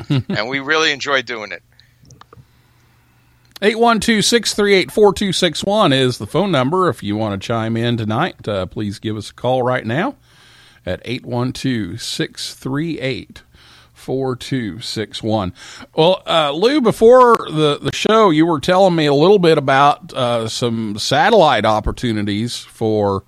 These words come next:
Speaker 1: the
Speaker 2: Yep.
Speaker 1: twelve days of Christmas, and, and, and somehow I must have been an instigator on that, I, I guess, last year,
Speaker 2: Yes.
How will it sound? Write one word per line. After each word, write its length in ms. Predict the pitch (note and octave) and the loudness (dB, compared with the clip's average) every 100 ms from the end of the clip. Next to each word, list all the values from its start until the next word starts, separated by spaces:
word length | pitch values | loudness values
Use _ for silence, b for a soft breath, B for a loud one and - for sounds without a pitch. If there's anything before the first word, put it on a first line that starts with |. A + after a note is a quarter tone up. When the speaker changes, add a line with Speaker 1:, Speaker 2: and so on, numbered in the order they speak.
| b b b b | b b b b
Speaker 1:
the 140 | G2+ | -2
Speaker 2:
Yep. 180 | G2 D#3 | 0 0
Speaker 1:
twelve 560 | - A2+ A2+ A2 G#2 A2+ | 0 2 2 2 -2 -2
days 440 | A2 G#2 G#2 G2 | 0 0 -2 -2
of 300 | G#2 G2+ F2 | -4 -4 -6
Christmas, 760 | - A#2 G2 - A2 C3+ - - B B B B - | -8 -6 -6 -4 -2 -2 -4 -10 B B B B -8
and, 320 | A2 A#2 A2+ | -4 -2 -4
and, 540 | A2+ A2 G#2+ G2+ F#2+ - _ A2 | -6 -4 -4 -6 -10 -16 _ -16
and 360 | G#2 G2 E2+ - | -14 -14 -16 -6
somehow 720 | C#3 D#3 C#3 C#3+ C3+ B2 A2+ - F2 - - - - - | -2 0 0 0 0 0 -4 -10 -16 -18 -20 -20 -16 -10
I 100 | A2 | -8
must 300 | A#2+ A#2+ - | -6 -8 -6
have 80 | A#2+ | -4
been 160 | A2 | -2
an 120 | F#2+ | -2
instigator 800 | G2+ A2 - - E2+ D#2+ D2+ D2+ | 0 -2 -4 -12 -10 -8 -8 -8
on 180 | D2+ D#2 | -8 -8
that, 260 | D#2 D#2 - | -8 -10 -10
I, 240 | F2 - | -12 -10
I 20 | |
guess, 320 | E2+ F#2+ F#2+ F#2 | -8 -8 -8 -6
last 380 | G2 F#2+ - | -4 -6 -4
year, 100 | C#3+ F3 | 0 0
Speaker 2:
Yes. 380 | - G2+ G2+ | -2 -6 -10